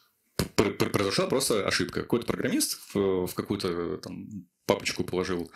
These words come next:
э, файл, который там быть не должно, и автоматом его закоммитил, запушил, э, поломав, э, все наши сервера TeamCity. Конкретно для, как можно защититься от такой ситуации?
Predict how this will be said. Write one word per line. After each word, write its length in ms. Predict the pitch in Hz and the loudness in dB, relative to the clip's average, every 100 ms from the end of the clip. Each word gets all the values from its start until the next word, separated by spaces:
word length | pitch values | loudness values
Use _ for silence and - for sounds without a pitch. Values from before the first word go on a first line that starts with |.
| - - - - 92 | -16 -16 -18 -8 -2
э, 220 | 87 82 | 0 0
файл, 320 | - 185 185 | 2 2 2
который 340 | 143 - 107 101 | 0 -2 0 0
там 300 | 101 92 - | 0 -2 -6
быть 260 | - 104 107 | -4 -2 0
не 40 | |
должно, 400 | 92 92 92 87 - - - | 0 0 0 -2 -8 -20 0
и 80 | 131 | 0
автоматом 420 | 139 101 95 98 | 2 2 2 0
его 160 | 92 98 | 0 0
закоммитил, 420 | 90 95 117 104 | 0 -2 0 -2
запушил, 460 | 87 180 226 117 110 - - - - | -2 -2 -2 -2 -4 -16 -20 -12 -2
э, 300 | 95 92 87 | 0 2 0
поломав, 520 | 85 90 107 127 - | 0 2 2 0 -2
э, 360 | 90 87 87 90 - - 131 131 - - - - - - - - - - - 127 | -2 0 0 -2 -6 -10 -10 -10 -14 -12 -12 -14 -20 -20 -20 -20 -14 -12 -6 0
все 160 | 104 | 2
наши 200 | 98 95 | 2 0
сервера 320 | - 85 90 87 | 0 0 0 0
TeamCity. 500 | 90 - - - - - - - - - - - - - - | -2 -2 -2 -6 -10 -18 -18 -16 -10 -10 -10 -14 -14 -14 -14
Конкретно 480 | - 87 120 151 104 | -2 2 2 0 0
для, 360 | 98 104 98 92 - - - - - - - _ | 2 2 0 -4 -16 -20 -20 -20 -18 -18 -20 _
как 200 | - 113 | 0 2
можно 220 | 107 92 87 | 2 0 0
защититься 460 | 92 - 123 117 | 0 0 0 0
от 60 | 90 | 0
такой 200 | 87 87 | 0 0
ситуации? 520 | - 92 87 - | 0 0 -2 -4